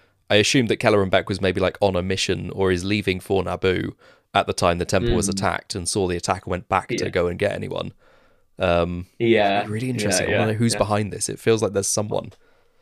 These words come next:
Speaker 2: I really want to know, but, uh,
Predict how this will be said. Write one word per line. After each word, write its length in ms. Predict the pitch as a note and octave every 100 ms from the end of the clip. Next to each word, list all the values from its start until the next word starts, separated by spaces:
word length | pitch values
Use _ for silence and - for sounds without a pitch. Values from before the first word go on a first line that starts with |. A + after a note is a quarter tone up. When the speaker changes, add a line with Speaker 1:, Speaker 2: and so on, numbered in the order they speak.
| _ _ _ _ _ _ _ -
Speaker 2:
I 40 | G#2
really 420 | A#2 B2+ B2+ A2+
want 240 | G2+ F#2+
to 80 | -
know, 420 | G2 G#2 G2+ F#2+ F#2+ - -
but, 300 | G#2 - A2
uh, 180 | G#2+